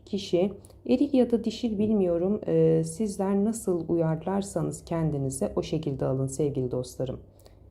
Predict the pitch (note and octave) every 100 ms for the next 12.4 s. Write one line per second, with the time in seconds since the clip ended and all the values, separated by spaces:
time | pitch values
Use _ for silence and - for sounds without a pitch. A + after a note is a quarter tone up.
0 | - - - - - G3+ D#3 C3+ C#3+ -
1 | C#3 - C#3+ B2+ C3 B2+ B2 - _ _
2 | - - - - - - - - - -
3 | - - - - C#4 D4+ C#4+ C#4 A3+ -
4 | A3 A#3+ B3 F3 F3 F3 F3 F3 F#3+ -
5 | A#3 A#3 D4+ A3 G#3+ G3 E3+ D#3+ - D#3+
6 | D3 - D#3+ - - B3+ C4+ - C4+ G#3+
7 | - E3+ F3 G#3+ - - - - G3 -
8 | B3 A#3+ A#3+ A#3 B3 B3 - - - -
9 | - A3 A3 A3 D4 C#4+ A3+ F3+ E3+ D#3+
10 | D3+ D3+ E3+ C4 - E3+ D#3+ G3 A#3+ B3+
11 | - - - - D#3+ D#3 D#3 D#3+ A#3 G#3+
12 | G#3 G#3 G3+ F#3+